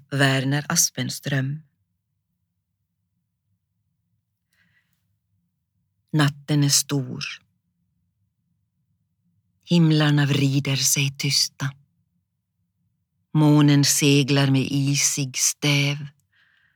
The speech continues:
Dessa ylande hundar, vad är det de söker?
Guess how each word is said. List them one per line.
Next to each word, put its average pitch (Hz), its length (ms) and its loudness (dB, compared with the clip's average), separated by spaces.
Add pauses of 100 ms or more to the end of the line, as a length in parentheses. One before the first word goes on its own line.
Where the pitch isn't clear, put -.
(1600)
Dessa 143 380 0
ylande 147 600 4
hundar, 151 600 0 (1120)
vad 156 200 4
är 156 180 4
det 151 80 0
de 151 120 0
söker? 170 720 -2